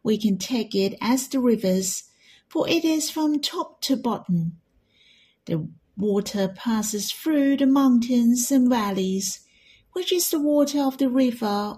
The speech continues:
or the flowing streams. If you take a closer look, the water from the fountain, the well and the streams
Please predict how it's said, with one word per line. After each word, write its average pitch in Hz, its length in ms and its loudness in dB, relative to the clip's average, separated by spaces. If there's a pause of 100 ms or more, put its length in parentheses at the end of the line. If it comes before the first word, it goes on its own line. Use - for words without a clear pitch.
or 226 300 4
the 226 140 -2
flowing 220 500 0
streams. 220 760 0 (680)
If 160 180 -4
you 190 220 -2
take 214 280 -4
a 185 40 -8
closer 240 520 0
look, 269 420 0 (480)
the 277 100 0
water 294 540 2
from 254 260 4
the 254 80 4
fountain, 202 840 -2 (540)
the 165 100 -2
well 190 600 -2
and 220 380 2
the 247 80 2
streams 247 720 2